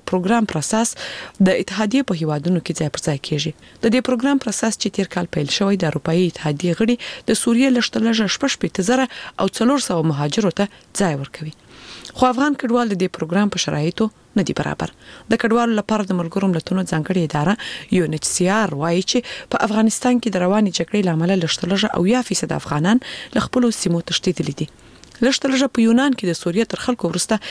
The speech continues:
زیات کډوال افغانان دي. د افی د نړیوال سازمان په وینا، په یونان کې د دې بې برخلیکه کډوالو افغانانو ترمنځ د مایوسۍ احساس د زیاتېدو په حال کې دی. هغو افغان کډوالو چې د افی د نړیوال سازمان خبریال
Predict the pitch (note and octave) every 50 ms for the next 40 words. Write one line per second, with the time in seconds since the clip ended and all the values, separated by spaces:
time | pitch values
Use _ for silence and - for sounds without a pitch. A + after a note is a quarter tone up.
0 | - - - - F3 E3+ D#3+ A3 B3+ B3+ - - - D3+ D#3 E3+ E3+ E3+ - -
1 | - - - C#3 C3+ C#3 C#3 C3 C#3 - - - - - - - - - - A3
2 | A3+ - - G#3+ F3 F#3 E3+ E3+ E3+ F3 E3+ F3+ G3 F#3+ - - F3 E3+ F#3+ A3
3 | B3+ A#3+ - - E3+ E3 E3 F#3 G#3 - - - - - - - - A3+ A#3 A#3
4 | A#3 C4 C4 C4 - B3+ G#3+ G#3 G3+ A3+ A#3 F#3+ G3+ F#3+ E3+ F3 - - - G#3+
5 | - - G3+ - - E3 E3+ F#3 F#3+ G3+ G3+ G3 - - - - - D#3 D#3+ F3+
6 | F#3+ G3 F3 - - - E3 F3+ G3+ G3 - - - - - - - - A3 A3+
7 | A3+ A3 G#3 G#3 - - C4 C4 - - - D#3 - - G3 F#3 F3+ - - E3+
8 | - E3 D#3 - - D#3+ D#3+ D#3+ - - D#3 D3+ D#3 D3+ - - E3+ - D#3 D3+
9 | - - - - - - - - - B3 B3 A#3 A3 G#3+ F#3+ A3 A3+ A3+ G#3+ -
10 | F#3+ F3+ G3+ G3+ G#3+ G#3 G3 - F#3+ E3+ - - G3 - G#3 F#3 F#3 E3+ E3+ D#3+
11 | D#3+ D#3 F3 F#3+ F#3+ F3+ - E3 D#3+ D#3 F3+ F#3 F#3+ F3 - E3+ D3+ D#3 E3 F#3
12 | G#3+ A3 -